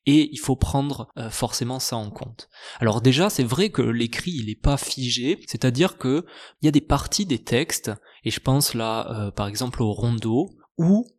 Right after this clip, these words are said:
ce que l'on a écrit, c'est probablement pas ce qui était dit. Et là, le texte, ça devient juste un outil graphique qui est utilisé pendant la représentation pour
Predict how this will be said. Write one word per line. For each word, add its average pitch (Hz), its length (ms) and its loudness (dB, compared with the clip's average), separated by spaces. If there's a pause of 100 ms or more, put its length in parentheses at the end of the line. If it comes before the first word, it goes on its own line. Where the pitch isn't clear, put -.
ce - 160 0
que - 180 4
l'on 143 240 4
a 185 220 -2
écrit, 147 580 -4 (200)
c'est - 320 2
probablement 156 760 0
pas 156 220 2
ce - 160 -4
qui 127 220 -4
était 120 200 0
dit. 117 220 -8 (320)
Et 127 60 4
là, 160 160 6
le 143 140 2
texte, - 460 -4
ça - 160 0
devient 123 300 -2
juste - 400 -6
un 120 220 -2
outil 160 320 0
graphique - 760 -12 (560)
qui - 200 -4
est 143 60 -2
utilisé 143 540 -12
pendant 123 280 -8
la 113 80 -6
représentation 120 840 0
pour - 460 0